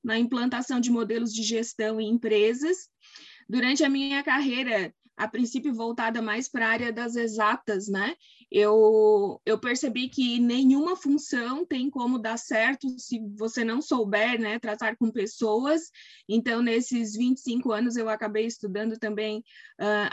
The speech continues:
administração e principalmente a parte de gestão de pessoas, né? Então, nós fazemos o nosso trabalho de, de gestão de processo aliado à gestão de pessoas. E estamos aqui, então, pra falar de, desse tema tão importante pras,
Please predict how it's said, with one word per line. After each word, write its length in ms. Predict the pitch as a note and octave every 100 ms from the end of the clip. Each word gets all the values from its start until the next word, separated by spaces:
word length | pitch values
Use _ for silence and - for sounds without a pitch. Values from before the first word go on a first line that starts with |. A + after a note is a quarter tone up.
| A#3
administração 1120 | A#3+ C4+ C4 C4 C4 A#3+ A#3+ - B3 B3 C#4+
e 80 | C4
principalmente 800 | A#3+ C4+ C#4 C#4+ C4 B3 C4+ C4
a 80 | A#3+
parte 400 | A#3 A#3 B3 A3
de 140 | A#3
gestão 460 | A#3 B3 - A#3 B3+
de 120 | C4
pessoas, 640 | B3+ B3+ G#3+ F#3 E3+ F#3
né? 240 | F#3+ E3+ A#3
Então, 260 | A#3+ A3
nós 260 | A3 A3 A#3
fazemos 480 | G#3+ A3 A#3 A#3 A3+
o 60 |
nosso 280 | A3 G#3+ -
trabalho 460 | - A3 G3+ G#3 G#3+
de, 260 | G#3 G#3 G#3 - - _
de 100 | F3+
gestão 560 | A3 A3+ - A#3 A#3+ C4+
de 140 | A#3+
processo 840 | A#3+ A3+ - A#3+ A3+ C4+ - C4+
aliado 500 | A#3 A#3 A3+ A3 G#3
à 120 | A3
gestão 440 | A3 A3+ A#3 A3+ A#3
de 120 | A#3
pessoas. 580 | A3 G#3 A3 A#3 D4 F4+ _ _ - _
E 80 | F4
estamos 340 | F#4+ A4 G#4+
aqui, 200 | G#4+ E4
então, 260 | E4+ E4 D#4+
pra 140 | D4
falar 320 | D4 A#3+ A3+ A#3
de, 280 | A#3+ A#3 - _ -
desse 360 | F#3+ B3 C#4
tema 340 | - B3+ C4 B3+
tão 180 | B3 B3+
importante 560 | B3+ B3 A#3+ B3 C4
pras, 400 | - A3+ A#3 -